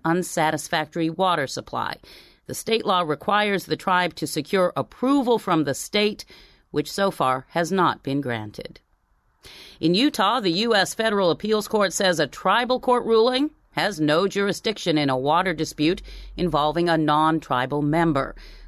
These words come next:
As the Salt Lake Tribune reports, the Tenth Circuit Court of Appeals ruled the Ute Tribes Court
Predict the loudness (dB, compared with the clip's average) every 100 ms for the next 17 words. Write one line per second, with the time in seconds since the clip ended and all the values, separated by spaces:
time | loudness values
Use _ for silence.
0 | -10 -2 -2 -2 -2 0 0 -2 -2 -4
1 | -2 0 2 0 0 2 2 0 -6 -6
2 | -2 -2 -2 0 0 0 -6 -4 -2 0
3 | -4 -2 -2 -2 -4 -6 -6 -2 -2 -4
4 | -8 -4 0 0 -2 -14 -20 -4 -2 -2
5 | 0 0 0 -6 -10 -2 2 0 -2 -10
6 | -4 0 0 -2